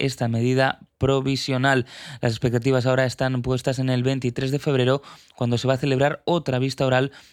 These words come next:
con motivo del cumplimiento de un año de arresto y encarcelamiento del periodista. Y vamos a fijarnos también en el pronóstico meteorológico que nos ha dejado Edorta Román.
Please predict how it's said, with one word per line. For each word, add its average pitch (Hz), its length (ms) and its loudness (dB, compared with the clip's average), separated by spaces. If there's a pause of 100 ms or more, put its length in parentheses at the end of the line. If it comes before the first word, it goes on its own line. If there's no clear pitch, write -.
(140)
con 156 240 0
motivo 139 500 0
del 139 420 0
cumplimiento 131 600 -2
de 127 60 -2
un 127 100 0
año 127 180 0
de 123 100 0
arresto 120 420 -4 (320)
y 135 180 2
encarcelamiento 123 920 0 (120)
del 120 540 0
periodista. 110 800 -6 (560)
Y 143 380 6
vamos 147 560 2
a 135 100 4
fijarnos 147 720 0 (100)
también 214 400 2
en 190 120 -4
el 196 140 -2
pronóstico 165 680 -6
meteorológico 139 720 -2
que 127 80 -4
nos 117 160 -2
ha 127 60 2
dejado 120 460 2
Edorta 117 340 -4
Román. - 240 -14